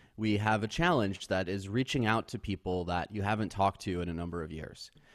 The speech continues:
And for some of us, it's family members. For some of us, it's high school friends. For some of us, it's our old neighbors.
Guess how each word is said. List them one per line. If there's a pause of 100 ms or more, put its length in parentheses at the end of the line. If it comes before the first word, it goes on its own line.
(120)
And
for
some
of
us,
it's
family
members.
For
some
of
us,
it's
high
school
friends.
For
some
of
us,
it's
our
old
neighbors.